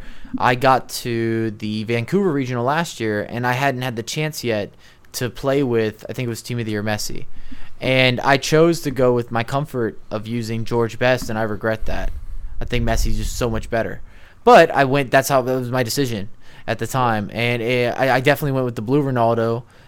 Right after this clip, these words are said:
even though I think I've been using the regular Ronaldo. I think it's easier with a player that you're using and just get the upgraded version.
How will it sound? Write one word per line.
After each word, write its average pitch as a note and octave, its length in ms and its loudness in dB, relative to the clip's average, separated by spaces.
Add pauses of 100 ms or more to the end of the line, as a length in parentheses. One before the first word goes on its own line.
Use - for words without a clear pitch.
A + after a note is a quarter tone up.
even B2+ 240 -4
though B2 80 2
I A#2 60 2
think B2 180 -2
I've A2+ 80 0
been A#2 120 -4
using A#2 220 -6
the A2+ 80 -4
regular A#2 260 0
Ronaldo. G2+ 380 -4
I A2+ 80 0
think F3+ 140 0
it's D#3 140 -6
easier G3 380 2
with E3+ 100 4
a D3 60 2
player D#3 240 4
that B2+ 160 -2
you're A#2+ 80 0
using A2 440 -2
and G#2+ 80 -4
just A2 160 -8
get A#2 140 -6
the G#2+ 80 -2
upgraded A2 440 -2
version. A#2 500 -2